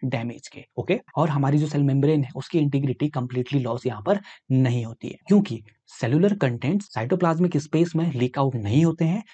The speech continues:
तो इस वजह से apoptosis में कोई किसी भी तरीके का इन्फ्लेमेशन कॉज नहीं होता है। और जो apoptosis है वो एक हाईली रेगुलेटेड प्रोसेस है जिसको कि स्पेसिफिक जेनेटिक पाथवे से रेगुलेट किया जाता है, इसीलिए जो apoptosis है इसको प्रोग्राम्ड सेल डेथ भी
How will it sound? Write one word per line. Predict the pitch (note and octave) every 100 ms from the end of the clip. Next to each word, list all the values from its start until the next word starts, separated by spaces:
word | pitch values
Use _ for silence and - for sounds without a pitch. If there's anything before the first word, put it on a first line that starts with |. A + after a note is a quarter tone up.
| _
तो | -
इस | G#3 G3+
वजह | A#2+ A2+
से | G#2 G3 G3+ - -
apoptosis | A#2+ A#2 E3+ F#3 F#3+ -
में | E3 G#3 - _
कोई | F3+ F3+
किसी | F3+ G#3+
भी | G#3
तरीके | G#3 A#2+ A2 G#2
का | D#3+ G3 -
इन्फ्लेमेशन | G3+ G3+ D3+ B2+ - D3
कॉज | B2 F3+ G3 _
नहीं | C3 B2+ A#2+ B2
होता | G#2+ -
है। | - _
और | D#3 F3
जो | -
apoptosis | C#3+ C#3 F3+ E3+ F#3+
है | A#2+
वो | B2+ G3+
एक | G#3+
हाईली | - C3 E3 F#3+ A#3+ - -
रेगुलेटेड | A#2 A2+ F#3 G#3+ E3+ D3 -
प्रोसेस | A2+ G#2 G#2+ C3
है | F#3+ -
जिसको | B2 F#3+ - G#3
कि | G3+
स्पेसिफिक | D3+ - D3 F#3 E3+
जेनेटिक | C#3 B2+ E3+ E3+
पाथवे | B2+ - D3 D3
से | F3 G3+ - _
रेगुलेट | A#2 B2 C3 G3 G3+ -
किया | C#3+ A#2+
जाता | A2+ - -
है, | - - -
इसीलिए | F#3 A#3 E3 B2 F3+ - C#3+
जो | C#3+ D#3
apoptosis | D3+ D3+ F#3 D#3 C#3
है | E3+
इसको | D3+ - F#3+
प्रोग्राम्ड | D3 B2+ C3 D3+ D3
सेल | - A2 G#2
डेथ | A2
भी | F3